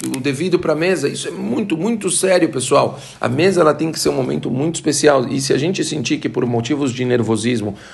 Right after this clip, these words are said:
por motivos de, sei lá, estresse, a gente não tá preparado pra dar o devido respeito pra mesa, talvez valha a pena esperar um pouco pra sentar. Talvez valha a pena a gente não ir direto, correr pra mesa, a gente se preparar. Porque, Bimet,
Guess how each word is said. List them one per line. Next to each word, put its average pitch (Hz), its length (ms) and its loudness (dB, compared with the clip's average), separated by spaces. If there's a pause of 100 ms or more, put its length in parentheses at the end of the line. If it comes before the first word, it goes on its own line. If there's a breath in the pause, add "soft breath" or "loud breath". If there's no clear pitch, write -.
(240 loud breath)
por - 120 4
motivos 131 540 2
de, 113 680 0
sei - 180 2
lá, 123 100 6
estresse, 135 600 2 (340 loud breath)
a - 80 -2
gente 135 240 0
não 131 140 4
tá 151 100 2
preparado 131 500 4
pra 117 140 2
dar 101 140 4
o - 20 2
devido 127 360 0
respeito 135 380 -2
pra 113 140 0
mesa, 143 240 2
talvez 143 240 0
valha 127 140 4
a - 20 6
pena 123 180 2
esperar 117 280 2
um 113 40 2
pouco 117 240 0
pra 113 140 4
sentar. - 580 -2 (300 loud breath)
Talvez 127 220 6
valha 123 160 4
a - 20 2
pena 123 220 4
a 117 40 4
gente 117 320 -2
não 120 240 2
ir 113 120 2
direto, 107 440 4
correr 110 280 0
pra 101 160 2
mesa, 110 260 2
a - 60 -2
gente 113 200 -2
se - 60 -6
preparar. 123 640 2 (300 loud breath)
Porque, - 260 -4
Bimet, 131 460 2